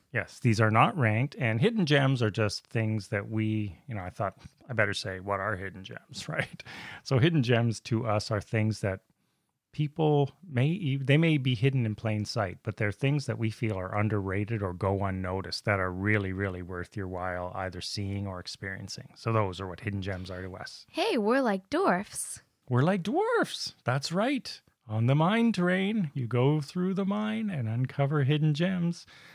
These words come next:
Speaker 1: So which dwarf am I? Which is the smartest dwarf?
Speaker 2: Grumpy.
Speaker 1: Uh, well, I don't think he's smart. If I'm grumpy, you're dopey.
Speaker 2: At least I'm cute.
Speaker 1: <laughs>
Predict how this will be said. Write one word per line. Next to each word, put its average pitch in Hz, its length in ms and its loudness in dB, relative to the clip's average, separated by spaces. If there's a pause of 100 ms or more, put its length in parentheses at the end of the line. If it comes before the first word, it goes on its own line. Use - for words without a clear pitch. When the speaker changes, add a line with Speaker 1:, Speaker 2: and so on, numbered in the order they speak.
Speaker 1:
So - 220 2
which 151 300 2
dwarf 156 360 2
am 151 140 4
I? 98 380 2 (260)
Which 139 220 -2
is 165 100 -4
the 151 120 -2
smartest 120 680 -2
dwarf? - 440 -14 (920)
Speaker 2:
Grumpy. 175 540 -2 (260)
Speaker 1:
Uh, 107 640 0 (600)
well, 131 400 -4 (200)
I 151 40 -6
don't 240 180 -6
think 233 200 -6
he's 147 140 -2
smart. 101 400 -4
If 92 140 -8
I'm 135 160 2
grumpy, 123 340 0
you're 110 180 0
dopey. 104 380 -2 (320)
Speaker 2:
At 202 60 -6
least 202 220 -4
I'm 214 180 0
cute. 202 340 -2 (420)
Speaker 1:
<laughs> - 60 -8